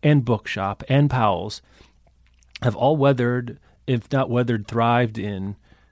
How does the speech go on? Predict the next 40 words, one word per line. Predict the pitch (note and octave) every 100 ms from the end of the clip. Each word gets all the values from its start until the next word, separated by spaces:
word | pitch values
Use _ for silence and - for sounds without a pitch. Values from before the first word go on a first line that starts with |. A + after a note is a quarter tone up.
| _ -
this | A#2 A#2+ A#2+
new | A#2 B2+ B2+ B2
book | G#2 A#2 A#2+
buying | A#2+ A2+ A2 G#2+
world | G#2 G2+ G2+ G2+ - _ _ _ _ _ _ _
in | A#2+ A#2+
which | B2 A#2
if | A#2
you're | C3
gonna | G2+ C#3 C#3
sell | - C#3
books, | A2 A2+ A2+ - - A#2
make | A2 A2+
books | G#2+ G#2 -
the | -
thing. | F#2+ - E2 E2+ F#2+ _ _ _
And | A2 G#2 G2+
if | G2+
you're | A#2+
not | G#2 B2 A2+
going | A#2 G#2+ G#2
to, | - G#2 G#2
do | G2 G2+
something | - F#2 E2+
else. | E2+ - - - _ _ _ _
And | C3+
I | C3+
wonder, | A#2+ A#2+ D#3+ E3+ B2
and | A#2
it | B2+
sounds | - E3+ F#3+
like | E3
maybe | D#3 D3
Indigo's | C#3 C3 C3
not | B2 A2
doing | A#2+ B2+
so | C#3 D#3+
well, | D#3 D#3+ E3+ - _
maybe, | C#3 D3+ F3 F3 -
maybe. | C3+ C#3 D#3+